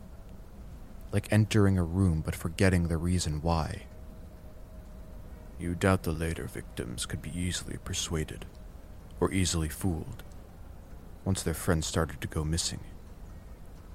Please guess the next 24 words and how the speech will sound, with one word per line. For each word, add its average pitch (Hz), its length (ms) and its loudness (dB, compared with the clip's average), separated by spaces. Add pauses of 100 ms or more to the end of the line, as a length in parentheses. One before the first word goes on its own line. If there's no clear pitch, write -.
(840)
Torald 147 440 6
wouldn't 113 200 4
go 98 140 8
anywhere 92 500 4
without 85 300 2
asking 85 380 2
Glenn 87 300 4
first. - 480 -2 (1160)
And 104 100 2
with 120 140 6
his 85 200 2
leg, 90 380 6 (720)
it - 60 -4
took - 180 2
a 107 40 4
lot 104 280 6
for - 280 -2
Uma 101 440 4
to - 80 -6
get 92 180 4
out 90 140 4
of 92 60 -2
the - 80 -6
house. 87 520 -2